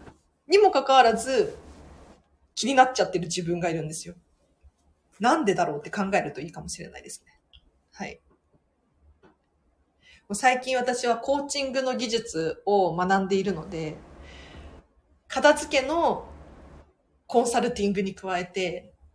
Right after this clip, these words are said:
こうマインドのコーチングも徐々に徐々に覚えていってるんですよ。でもま、まだね、モニターさんでもう経験値を上げている状態なんですが、はい。ちょっとこのチャンネルも少しずつレベルアップしています。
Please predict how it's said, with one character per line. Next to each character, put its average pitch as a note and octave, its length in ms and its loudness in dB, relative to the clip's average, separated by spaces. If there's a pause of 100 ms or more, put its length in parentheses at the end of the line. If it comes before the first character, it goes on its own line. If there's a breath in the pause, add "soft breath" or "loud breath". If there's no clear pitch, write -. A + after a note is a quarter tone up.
(160)
こ F3+ 80 -8
う - 20 -4
マ A3 200 4
イ D4 100 0
ン C4+ 100 -8
ド C4 140 0
の A3+ 220 -4 (540 loud breath)
コ A3+ 160 0
ー G#3 60 2
チ A3 160 -4
ン G#3+ 60 0
グ G3+ 100 0
も G3 180 0
徐 C4+ 160 4
々 A3+ 160 2
に E3+ 140 -6
徐 G#3+ 140 0
々 F3+ 160 -4
に E3 260 -8 (120)
覚 F#3+ 220 2
え G3+ 40 2
て G3+ 100 -6
い E3 40 -4
っ - 20 -12
て E3+ 160 -8
る D#3+ 80 -6
ん D3+ 40 -10
で D#3 60 -12
す - 120 -14
よ。 D3+ 80 -10
で G3 120 -4
も F#3 80 -6
ま、 F#3+ 340 -4
ま B3+ 80 0
だ G#3+ 120 2
ね、 F3+ 240 -4 (160 loud breath)
モ G3+ 100 0
ニ G#3 120 2
タ G#3 120 6
ー A3 60 2
さ G#3 160 -2
ん G3+ 100 -2
で C#4 380 -2 (280 loud breath)
も G3 120 -2
う F#3 40 -6
経 G3+ 200 4
験 G3+ 180 0
値 F3 140 -6
を C#3 60 -2
上 F3 120 -2
げ F3+ 100 -4
て F3+ 100 -4
い E3 80 -2
る E3+ 100 -2
状 F3 180 -2
態 F3 180 -4
な E3+ 120 -8
ん E3 60 -8
で E3 80 -10
す E3 140 -10
が、 C#3+ 200 -8 (500)
は F#3+ 200 -4
い。 - 140 -10 (220)
ち - 80 -8
ょ - 40 -4
っ - 20 -6
と - 60 -6
こ G#3 80 -2
の A#3+ 100 2
チ C#4 80 2
ャ C4 60 6
ン B3+ 40 -2
ネ B3 60 0
ル A#3 100 0
も A3 120 -4
少 - 180 -4
し A#3+ 120 -2
ず A3+ 120 -6
つ E3 200 -4
レ F3+ 80 -2
ベ F3 100 -4
ル F#3 100 -2
ア - 20 -2
ッ F#3 60 -6
プ F#3 100 -14
し E3 100 -8
て - 100 -18
い G3+ 60 -16
ま G3+ 140 -12
す。 - 160 -18